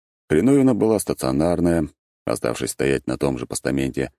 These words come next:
где до этого работала памятником. Она весьма шустро крутилась как из стороны в сторону — так и вверх-вниз, что, в конце концов, не спасло ее от разрушения, хотя до этого она положила немало как летающих,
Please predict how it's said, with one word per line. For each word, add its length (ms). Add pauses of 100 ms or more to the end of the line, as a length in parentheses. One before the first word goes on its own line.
(260)
где 160
до 100
этого 260
работала 380
памятником. 640 (840)
Она 200
весьма 280
шустро 400
крутилась 520
как 200
из 80
стороны 340
в 60
сторону — 440 (300)
так 200
и 80
вверх-вниз, 720 (440)
что, 200
в 60
конце 260
концов, 420
не 160
спасло 500
ее 220
от 100
разрушения, 680 (760)
хотя 260
до 100
этого 400
она 160
положила 460
немало 600
как 200
летающих, 600